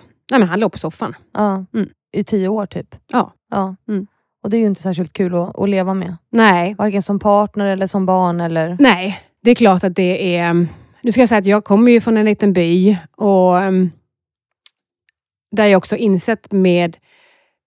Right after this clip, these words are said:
Speaker 1: tiden och liksom tillsammans med mina syskon och våra vänner, för det här var ju någonting man pratade om, bara i sig kan jag tycka är hemskt.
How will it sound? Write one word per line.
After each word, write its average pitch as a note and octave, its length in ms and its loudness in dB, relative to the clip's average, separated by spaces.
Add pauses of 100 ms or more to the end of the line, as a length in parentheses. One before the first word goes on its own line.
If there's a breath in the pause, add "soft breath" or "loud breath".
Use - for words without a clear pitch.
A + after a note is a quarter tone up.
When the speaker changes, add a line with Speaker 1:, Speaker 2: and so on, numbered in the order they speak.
(200)
Speaker 1:
tiden F#3 560 4
och F3 120 2
liksom F3+ 260 -4
tillsammans F3 300 -4
med E3+ 60 2
mina E3+ 180 0
syskon F#3 480 -4
och F3 60 -2
våra E3 160 -4
vänner, F3 380 0
för F3+ 140 -12
det F3+ 60 -2
här G3 100 0
var G#3 60 -2
ju G3 60 2
någonting F3 260 -2
man F3 140 -6
pratade G#3 560 0
om, F3+ 180 0
bara F3 220 0
i E3+ 40 -4
sig B3+ 220 0
kan - 120 -4
jag E3 60 -8
tycka D#3+ 200 -8
är D3+ 40 -6
hemskt. D#3+ 500 -4